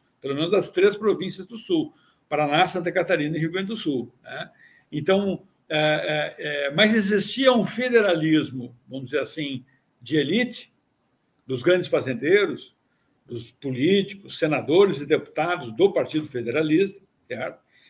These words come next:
E existia também um federalismo popular, que tá presente, né,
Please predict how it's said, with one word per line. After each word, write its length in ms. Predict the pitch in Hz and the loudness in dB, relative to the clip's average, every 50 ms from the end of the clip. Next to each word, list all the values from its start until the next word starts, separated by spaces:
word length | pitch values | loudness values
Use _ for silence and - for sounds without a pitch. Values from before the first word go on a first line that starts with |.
| _ _ _ _ - | _ _ _ _ -2
E 100 | 185 220 | 0 2
existia 400 | 214 226 240 - - - 262 254 | 2 2 2 0 -2 -2 -2 0
também 340 | 254 240 226 208 208 226 240 | 2 2 2 2 2 0 0
um 120 | 240 - | 0 -2
federalismo 760 | - 220 233 220 220 220 214 196 202 214 202 202 226 214 - | 0 0 2 4 4 6 6 4 4 2 0 -2 -4 -4 -2
popular, 680 | - 214 214 - 226 202 185 185 185 180 - - - _ _ _ _ _ _ _ _ _ _ _ _ _ _ _ _ _ _ _ _ _ _ _ _ _ _ - - | -2 -2 -2 0 0 0 0 0 0 -2 -4 -8 -16 _ _ _ _ _ _ _ _ _ _ _ _ _ _ _ _ _ _ _ _ _ _ _ _ _ _ -8 -6
que 140 | 151 147 | -4 -2
tá 160 | 151 170 156 156 | -2 -2 -2 2
presente, 800 | 185 185 190 170 131 175 175 170 180 175 175 - 208 196 190 - | 4 4 4 4 4 2 2 2 0 -2 -6 -10 -12 -14 -14 -14
né, 380 | - 135 143 165 180 170 160 - | -12 -8 -6 -6 -6 -6 -8 -12